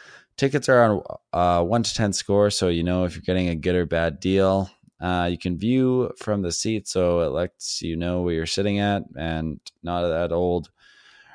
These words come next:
Rutherford rink where you're gonna be sitting behind a pole. But yeah, you can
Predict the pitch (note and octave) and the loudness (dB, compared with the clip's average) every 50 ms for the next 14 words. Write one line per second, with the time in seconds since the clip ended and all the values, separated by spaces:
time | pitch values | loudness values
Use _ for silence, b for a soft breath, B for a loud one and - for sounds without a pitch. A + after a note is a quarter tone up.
0 | b b - - A2 A2 A2 G#2+ G#2 - - G2+ G2 G#2+ A2+ A#2+ C3 B2+ A#2 - | b b 2 4 6 6 6 4 2 2 0 0 2 2 2 2 2 0 -2 0
1 | G#2 G2+ G2 G2 G2 F#2+ F#2 F#2+ G2 F#2+ F2+ F2+ F2+ - - G#2+ G#2 F#2+ F#2 F2+ | 0 2 4 4 4 2 2 2 2 0 0 -2 -2 -2 -2 -2 -2 -2 -2 -2
2 | F#2+ G#2 G#2 G2 F2 - - - - - - A#2 A#2+ G#2+ E2 D#2 E2+ G2+ G#2+ G#2+ | -2 -2 -2 -2 -2 -4 -6 -8 -6 -2 0 2 2 2 2 0 0 -2 -4 -6
3 | B B B B _ _ _ G2+ G2+ G2+ G2+ F2+ - - E2 A2+ A#2 G#2 F2+ E2 | B B B B _ _ _ 0 2 2 2 0 -2 -4 -2 0 2 2 2 0
4 | E2 D#2+ D#2 E2 E2+ E2 - F2+ F2 E2+ E2+ E2 E2 | -2 -4 -6 -6 -6 -4 -2 -2 -2 -2 -2 -4 -6